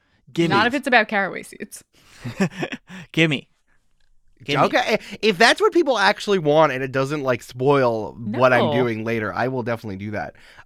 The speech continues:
Speaker 3: Um, yeah, here's my biggest D M advice, is take every episode bit by bit. Imagine that people make anime or cartoons like they do. Imagine they actually do it one episode at a time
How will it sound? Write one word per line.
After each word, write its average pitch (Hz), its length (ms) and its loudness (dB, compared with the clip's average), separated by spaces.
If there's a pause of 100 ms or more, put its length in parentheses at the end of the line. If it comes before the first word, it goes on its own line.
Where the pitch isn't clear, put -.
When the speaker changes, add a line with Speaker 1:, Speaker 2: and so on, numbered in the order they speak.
Speaker 3:
Um, 95 720 -4 (420)
yeah, 139 520 4
here's 214 380 -2
my 180 400 0 (100)
biggest 143 680 -6 (120)
D 135 240 -2
M 120 140 2
advice, 104 600 -6 (240)
is 123 240 -4
take 135 340 -6
every 151 280 -2
episode 107 720 -6 (380)
bit 117 280 -4
by 107 180 -2
bit. 92 300 -10
Imagine 143 680 -2 (240)
that 127 160 -6
people 131 380 -2
make 131 340 0
anime 123 720 -2
or 120 120 -6
cartoons 117 880 -8 (240)
like 123 340 -4
they 131 160 -2
do. 120 260 -6 (240)
Imagine 143 320 2
they 175 100 4
actually 131 360 0
do 117 160 -2
it 101 100 -4
one 113 220 -4
episode 104 360 -6
at 95 80 -10
a 95 80 -8
time - 400 -18